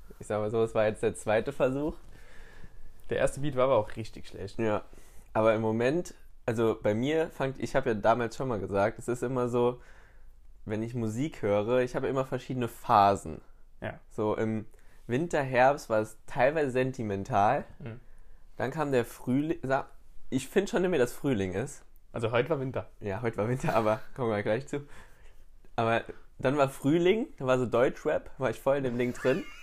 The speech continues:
Speaker 2: <laughs>
Speaker 1: Deutschrap ist für mich Frühlingszeit, also Frühlingszeit ist Deutschraps Zeit. Deutschraps Zeit, genau. Und jetzt komm ich wieder in diesen Annenmai, Kantereit, Finn Kliman Zeug.
Speaker 2: Ja,
Speaker 1: Oder
Speaker 2: ich,
Speaker 1: Provinz.
Speaker 2: ich,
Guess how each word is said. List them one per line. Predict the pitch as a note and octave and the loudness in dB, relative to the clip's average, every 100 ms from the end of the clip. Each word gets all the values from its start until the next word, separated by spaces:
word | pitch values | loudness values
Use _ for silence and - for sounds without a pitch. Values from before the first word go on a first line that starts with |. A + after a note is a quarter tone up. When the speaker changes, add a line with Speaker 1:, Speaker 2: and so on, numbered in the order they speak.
| - | 2
Speaker 2:
<laughs> | E4 - G3 | 2 2 0
Speaker 1:
Deutschrap | A#2 B2+ - C3 | 2 2 4 2
ist | A#2+ - | 0 -4
für | |
mich | A#2 A2 | -4 -4
Frühlingszeit, | - C#3 A2+ G#2+ - - | -2 0 0 -2 -6 -2
also | G#2+ G#2+ G#2 | 0 0 -4
Frühlingszeit | - - C#3 C3 - B2 A#2+ | -8 -4 -2 -2 2 2 2
ist | A#2 | 0
Deutschraps | A#2+ A#2+ G#2+ - - - | -2 0 -4 -4 -12 -4
Zeit. | G2+ G#2+ - - - - - | 0 0 -2 -10 -18 -20 -8
Deutschraps | G2+ G2+ - G2+ - - | -6 -4 -4 -6 -6 -12
Zeit, | - G#2 - | -4 -4 -4
genau. | G2 G2+ C#3 - - - - - - | -6 -6 -8 -16 -20 -20 -20 -20 -12
Und | A#2 A#2 | -4 6
jetzt | C3 D#3+ - - | 6 6 0 -4
komm | D#3 D3+ | -2 0
ich | D3 | 0
wieder | C#3+ C3+ | 4 4
in | |
diesen | C3+ B2+ B2 - - - | 4 4 2 -2 -10 0
Annenmai, | C3+ C#3+ C#3 C3+ B2+ B2 B2+ | 2 4 4 2 2 2 2
Kantereit, | A2+ D3 C#3 C#3 B2 B2 B2+ B2 | 2 2 4 4 6 6 6 4
Finn | - C3 | -2 -2
Kliman | - D3 B2+ G2+ G#2 | 0 0 2 0 0
Zeug. | - G#2 G#2+ - - - - | 2 4 4 -2 -16 -10 2
Speaker 2:
Ja, | A#2 A2 | 6 6
Speaker 1:
Oder | |
Speaker 2:
ich, | G#2 | 4
Speaker 1:
Provinz. | A#2+ A2 C3 D#3 | -2 2 2 0
Speaker 2:
ich, | - | -6